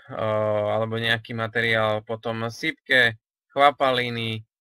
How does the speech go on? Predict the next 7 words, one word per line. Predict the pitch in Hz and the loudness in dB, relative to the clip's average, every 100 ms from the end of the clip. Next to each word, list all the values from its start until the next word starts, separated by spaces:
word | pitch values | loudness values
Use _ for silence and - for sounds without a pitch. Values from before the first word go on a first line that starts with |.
| _ _ | _ _
plyny, | - 143 151 139 127 120 - | -4 -2 -2 -2 -4 -4 -4
nebezpečný | 131 139 143 - 131 - 120 | -4 -2 -4 -6 -8 -8 -8
chemický | 135 120 117 - 117 | -6 -6 -8 -10 -6
tovar, | 117 117 113 | -2 -2 -2
alebo | 120 120 123 120 | 0 0 0 2
aj | 120 120 | 2 2
komplet | 147 151 156 123 | -4 -2 0 -2